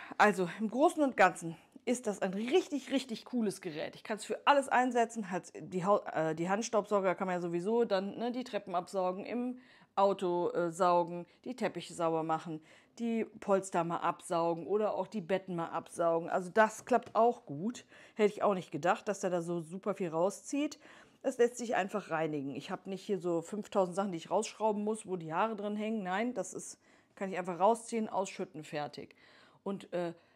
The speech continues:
was ich richtig, richtig, richtig cool <laughs> finde, ist einfach diese Bürste. Also,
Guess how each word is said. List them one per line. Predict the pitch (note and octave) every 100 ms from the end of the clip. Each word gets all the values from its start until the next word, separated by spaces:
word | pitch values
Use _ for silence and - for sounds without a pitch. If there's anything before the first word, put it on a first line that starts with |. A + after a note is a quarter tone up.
| _
was | E3+ E3+
ich | E3+ F3
richtig, | B3 B3+ G#3+ -
richtig, | F#3+ - D3 D3
richtig | F#3 - - F#3
cool |
<laughs> | F3+
finde, | - D3 -
ist | -
einfach | F3+ E3+ E3+ -
diese | F#3+ F3
Bürste. | D3+ E3 D#3 - -
Also, | D#3+ F3